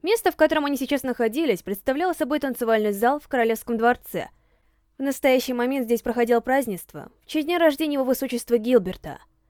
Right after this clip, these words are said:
Большая часть местной знати и многие гости из соседних стран уже прибыли сюда. Как вдруг произошло это. Местные дворяне были в недоумении от происходящего,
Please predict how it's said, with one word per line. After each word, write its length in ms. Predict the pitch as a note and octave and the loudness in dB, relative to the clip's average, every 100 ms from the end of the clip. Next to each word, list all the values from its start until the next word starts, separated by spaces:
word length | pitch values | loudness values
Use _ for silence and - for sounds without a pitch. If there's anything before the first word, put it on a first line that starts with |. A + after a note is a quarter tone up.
| _ _ _ _ | _ _ _ _
Большая 400 | E4+ A4+ F4 E4+ | 2 2 2 0
часть 220 | E4 D4+ | -2 -2
местной 320 | D4+ C#4+ C4+ | -4 -4 -6
знати 320 | B3+ F4+ E4+ | -4 -6 -4
и 20 | A#3+ | -2
многие 320 | B3+ C4 B3 | -2 0 -2
гости 320 | C4 E4 - | 0 -4 -4
из 80 | A3+ | -2
соседних 420 | B3 C4+ B3 G#3+ | -2 -2 -6 -8
стран 360 | - C#4+ C#4 - | -4 -2 -2 -2
уже 180 | G#3+ C4 | 2 2
прибыли 360 | E4+ A#3 F3+ | 2 0 -2
сюда. 360 | F3 C4 G#3+ - _ _ _ _ _ _ | -2 0 -2 -2 _ _ _ _ _ _
Как 200 | - F#3+ | -6 -4
вдруг 320 | F3 G#3 D#4 - | 2 2 2 0
произошло 560 | E4 B3+ A3+ A3+ A3 - | 0 2 0 2 0 0
это. 420 | A3 F#3 D#3 A#2 _ _ _ _ _ _ _ _ _ _ _ _ _ _ | -2 -2 -8 -12 _ _ _ _ _ _ _ _ _ _ _ _ _ _
Местные 360 | E4 G#4+ - D#4 | -2 -2 0 0
дворяне 440 | B3 B3+ E4+ D4 | 2 2 2 0
были 160 | B3 C#4 | 0 0
в 60 | |
недоумении 580 | C4+ C4+ D4+ E4+ D4+ G#3+ | 0 0 0 0 0 -2
от 40 | G3+ | -2
происходящего, 840 | G3 - C4 D4 G#3 - D#3 | -4 0 0 2 0 -6 -12